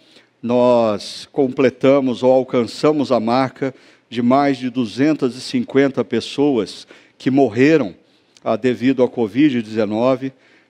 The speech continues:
Ah, nós batemos o recorde diário de mortes por covid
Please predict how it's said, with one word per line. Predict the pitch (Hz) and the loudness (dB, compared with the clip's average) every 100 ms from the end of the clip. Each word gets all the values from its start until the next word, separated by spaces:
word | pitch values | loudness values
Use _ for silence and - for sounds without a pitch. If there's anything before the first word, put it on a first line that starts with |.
| _ | _
Ah, | 113 113 113 | -2 -2 0
nós | 127 135 | 2 0
batemos | 113 127 - 143 135 117 | 2 -2 0 0 0 -4
o | 117 | -2
recorde | 123 147 139 123 110 113 | 2 2 0 -6 -8 -8
diário | 104 117 127 131 113 90 _ _ _ | -4 0 2 2 -2 -10 _ _ _
de | 113 | -6
mortes | 117 113 131 147 135 - 113 | -2 2 4 4 0 -6 -8
por | - 127 | -6 -8
covid | 120 120 101 117 143 123 98 | -4 -6 -4 2 2 2 -8